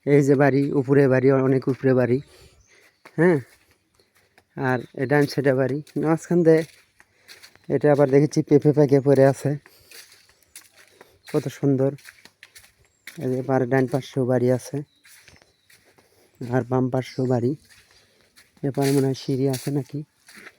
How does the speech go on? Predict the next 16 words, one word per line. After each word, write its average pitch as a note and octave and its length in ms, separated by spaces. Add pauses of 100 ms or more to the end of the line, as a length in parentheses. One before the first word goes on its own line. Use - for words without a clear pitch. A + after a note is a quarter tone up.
(360)
ওই F#3 180
বাড়িতে C#3 320
ওঠার B2 260
সিঁড়ি। G#2 220 (1600)
বাম C3 220
পাশে C3+ 280
উপরে A#2+ 280
বাড়ি, A#2+ 180 (1200)
দুই B2+ 300
সাইড C3 260
দিয়ে C3 140
বাড়ি, B2+ 160 (1400)
মাঝখান C3 360 (100)
দিয়ে B2 220
রাস্তা। - 300 (1300)
আমরা C#3+ 160